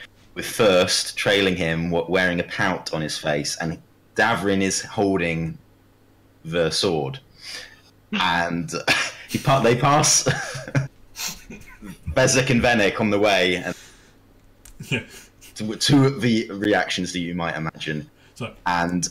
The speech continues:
Speaker 1: and First is, uh, you know, "Please, please let me keep it." And Davin
Speaker 2: <laughs>
Speaker 1: says, "You'll, you'll get it back when you can learn not to poke people." <laughs>
Speaker 2: So,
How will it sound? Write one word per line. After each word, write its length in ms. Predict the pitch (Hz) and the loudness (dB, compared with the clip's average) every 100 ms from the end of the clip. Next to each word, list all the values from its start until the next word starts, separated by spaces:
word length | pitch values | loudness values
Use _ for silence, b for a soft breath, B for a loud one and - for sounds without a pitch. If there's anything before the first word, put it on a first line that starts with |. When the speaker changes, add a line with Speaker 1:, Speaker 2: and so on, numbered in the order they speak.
| - | -2
Speaker 1:
and 140 | 92 | -2
First 340 | - 107 104 95 | 4 4 4 0
is, 240 | 90 - | 0 2
uh, 460 | 85 82 82 80 - | 2 4 2 0 -2
you 100 | 92 | -4
know, 140 | 82 78 - - | -4 -6 -12 -4
"Please, 400 | 226 160 123 120 | 2 4 4 4
please 240 | 185 190 | 2 4
let 160 | 156 - | 6 4
me 100 | 127 | 4
keep 300 | 131 139 - | 4 4 4
it." 140 | 90 | 2
And 100 | 85 | 2
Davin 220 | - 95 - | 2 2 0
Speaker 2:
<laughs> 80 | |
Speaker 1:
says, 240 | 90 92 104 | 0 -2 -2
"You'll, 160 | 120 B - - | -2 B -14 -14
you'll 260 | 101 120 117 | -2 0 0
get 320 | 85 113 131 214 | 2 2 4 2
it 180 | 202 | 2
back 340 | 135 87 92 - | 2 0 0 0
when 160 | 107 | 2
you 140 | 107 110 | 2 2
can 220 | 113 107 | 2 4
learn 300 | 117 127 123 | 6 6 6
not 180 | 127 - | 4 2
to 80 | 135 | -2
poke 400 | - 143 139 - | 0 2 2 0
people." 400 | 135 - - 127 | -8 -6 0 0
<laughs> 40 | - - - - - - - - B B B | 0 -2 -4 -6 -12 -16 -20 -20 B B B
Speaker 2:
So, 120 | 240 | -12